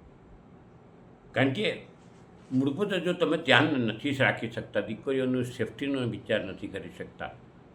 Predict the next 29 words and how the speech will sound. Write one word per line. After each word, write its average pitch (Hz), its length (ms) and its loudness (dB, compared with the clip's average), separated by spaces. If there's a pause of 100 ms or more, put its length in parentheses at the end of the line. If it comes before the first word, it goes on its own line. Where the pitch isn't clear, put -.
(260)
આ - 100 -14
તો 87 60 2
આ 113 160 8
છે, 127 180 0
કાલે 90 220 0
બીજું 98 280 -6
કંઈક 120 240 -6
થશે 98 220 -10
તો 90 200 -2 (560)
કોણ 123 220 4
જવાબદાર 107 440 2
રહેશે 92 280 -8
એ 98 40 -6
મોટો 90 260 -8
પ્રશ્ન 87 320 -10
છે. - 220 -16 (2500)
પલ્લા 139 300 8
ઝાડવાની 135 420 8
વાતો 139 280 4
ના 143 180 2
કરો, 156 340 -2 (520)
જવાબદારી 131 460 6
સ્વીકારો 143 440 4 (760)
ને 123 100 4
નહીં 147 280 6
થાય 139 200 4
તેની 131 280 -2
જવાબદારી 95 460 -2
લો. - 180 -16